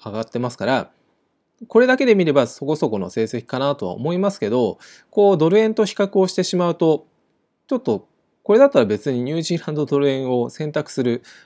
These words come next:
えー、こうね、メリットというのがないですね。ドル円やった方がいいですよという話じゃないですか。なので、えー、ここでですね、かけ方を工夫してみました。この成績は、まあ、あの、ボリュームコントロールなしで全て、えー、順張りでかけた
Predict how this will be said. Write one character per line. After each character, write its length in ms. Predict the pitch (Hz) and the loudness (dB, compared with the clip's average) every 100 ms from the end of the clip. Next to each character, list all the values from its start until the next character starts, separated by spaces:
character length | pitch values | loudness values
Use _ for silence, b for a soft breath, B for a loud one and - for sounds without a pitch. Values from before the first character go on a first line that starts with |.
| _ | _
え 140 | 117 104 | -4 -4
ー、 60 | |
こ 160 | - 98 | -6 -8
う 40 | |
ね、 220 | 95 92 - | -8 -12 -8
メ 120 | 151 | -4
リ 80 | 143 | -4
ッ 20 | |
ト 220 | - 90 | -6 -10
と 100 | 85 | -8
い 40 | 87 | -10
う 20 | |
の 100 | 85 | -12
が 160 | 85 - | -12 -8
な 160 | 120 117 | -6 -6
い 40 | |
で 80 | - | -8
す 120 | - | -16
ね。 60 | 95 | -12
ド 100 | 120 | -6
ル 100 | 131 | -6
円 200 | 131 123 | -6 -6
や 120 | 110 | -6
っ 40 | |
た 100 | 113 | -6
方 60 | 104 | -8
が 80 | 87 | -8
い 40 | |
い 20 | |
で 80 | 85 | -10
す 80 | - | -14
よ 100 | 82 - | -16 -18
と 100 | _ _ _ _ | _ _ _ _
い 80 | 107 | -12
う 60 | |
話 260 | 90 95 90 | -10 -10 -10
じ 60 | 87 | -12
ゃ 60 | |
な 80 | 80 | -14
い 40 | - | -18
で 80 | |
す 80 | - | -20
か。 140 | - - _ _ _ _ _ b b _ | -20 -20 _ _ _ _ _ b b _
な 80 | 175 | -6
の 120 | 135 | -4
で、 340 | 104 156 - _ - | 0 0 0 _ -8
え 260 | 117 117 113 | -4 -4 -4
ー、 20 | |
こ 160 | 165 | -4
こ 100 | 180 | 0
で 120 | 196 170 | 2 0
で 120 | 90 | -2
す 100 | - | -8
ね、 220 | 120 120 | -10 -10
か 180 | - 135 | -10 -8
け 160 | 143 156 | -6 -4
方 260 | 170 151 | 0 2
を 80 | 165 | 2
工 160 | 160 117 | 0 -6
夫 380 | - 120 110 - | -2 -2 -2 -6
し 120 | - | -8
て 120 | 98 | -6
み 100 | 92 | -6
ま 160 | 90 85 | -10 -12
し 80 | |
た。 100 | - - | -16 -8
こ 140 | - | -2
の 80 | 240 | 0
成 120 | 226 | 2
績 240 | 214 208 196 | 0 0 0
は、 220 | 202 123 | 0 0
ま 280 | 117 123 - _ - | -2 -4 -6 _ -8
あ、 60 | |
あ 20 | |
の、 80 | 113 | -4
ボ 120 | 113 | 0
リ 80 | 135 | 0
ュ 40 | 147 | 0
ー 20 | |
ム 60 | |
コ 100 | 143 | -2
ン 80 | 139 | -2
ト 100 | 147 | 0
ロ 120 | 135 | 2
ー 40 | 113 | 0
ル 60 | |
な 140 | 98 110 | -2 -6
し 100 | - | -6
で 200 | 98 87 | -6 -6
全 280 | - 131 117 | -6 -4 -4
て、 220 | 92 - b b b - | -6 -10 b b b -12
え 220 | 95 95 | -10 -8
ー、 20 | |
順 200 | 98 110 | -6 -4
張 100 | 104 101 | -4 -6
り 60 | 92 | -6
で 80 | |
か 140 | 87 110 | -10 -12
け 100 | 90 | -12
た 160 | - | -14